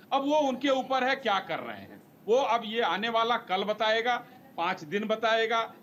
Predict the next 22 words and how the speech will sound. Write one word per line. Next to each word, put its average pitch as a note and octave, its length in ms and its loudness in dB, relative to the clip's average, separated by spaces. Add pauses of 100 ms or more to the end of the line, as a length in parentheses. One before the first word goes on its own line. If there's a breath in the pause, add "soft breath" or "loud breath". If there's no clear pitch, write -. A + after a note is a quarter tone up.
ये G3+ 80 -2
क्या G#3 300 2
करेंगे। D3+ 460 -2
क्योंकि C#4+ 600 0 (720)
दो, G#3 120 -2
देखिए, B3 280 2
दो G3+ 160 0
हज़ार, G#3+ 540 4 (280)
अ, E3 200 2
चौ-, F#3 260 -6
अ, E3 80 0
तेईस F#3+ 420 0
जो G#3+ 140 0
है A3+ 160 0
बहुत G#3 300 -6
अच्छी, F#3+ 260 -4
अच्छी G3+ 260 -4
चीजों F3+ 340 -8
को F#3+ 120 -8
लेकर D#3 340 -4
आया A2+ 200 -2
है। F#2 180 -12